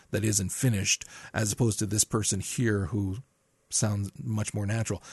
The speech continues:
And it's possible they were all recorded in the same studio. I honestly don't know. I, all I can say is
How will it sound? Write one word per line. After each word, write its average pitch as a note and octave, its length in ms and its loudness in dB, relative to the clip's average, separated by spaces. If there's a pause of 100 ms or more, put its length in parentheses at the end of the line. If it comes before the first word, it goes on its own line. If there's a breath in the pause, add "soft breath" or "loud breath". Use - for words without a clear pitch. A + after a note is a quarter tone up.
(180 loud breath)
And A#2 80 0
it's A2+ 100 4
possible D#3 420 6
they E3 100 4
were C3+ 180 6
all A#2+ 140 4
recorded A#2 440 4
in A2 60 4
the A2 60 4
same G#2+ 200 4
studio. A2 360 0
I G#2 180 0
honestly G2+ 500 0
don't G2 400 -4
know. G2+ 220 -2
I, G#2+ 240 -2
all A2+ 160 2
I A#2 80 4
can A2 120 0
say G#2+ 140 4
is G2 260 0